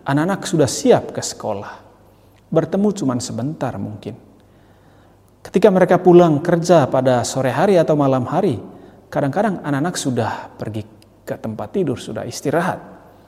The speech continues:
Suami istri seperti asing di rumahnya sendiri, asing bagi anak-anak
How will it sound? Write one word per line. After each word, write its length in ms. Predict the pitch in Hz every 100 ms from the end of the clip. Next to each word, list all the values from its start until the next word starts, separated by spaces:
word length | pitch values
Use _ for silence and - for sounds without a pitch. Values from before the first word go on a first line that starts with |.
| _ _ _ _ _ - _ _ _ _ _ _ _
Suami 340 | - 170 156 165
istri 320 | 156 165 160
seperti 400 | 147 123 - -
asing 600 | - - - 156 117 101
di 60 | 107
rumahnya 460 | 104 101 107 101 -
sendiri, 480 | 117 110 110 107 - _ _ _ _ _ -
asing 400 | - 208 175 117
bagi 260 | 110 117
anak-anak 380 | 107 107 104 101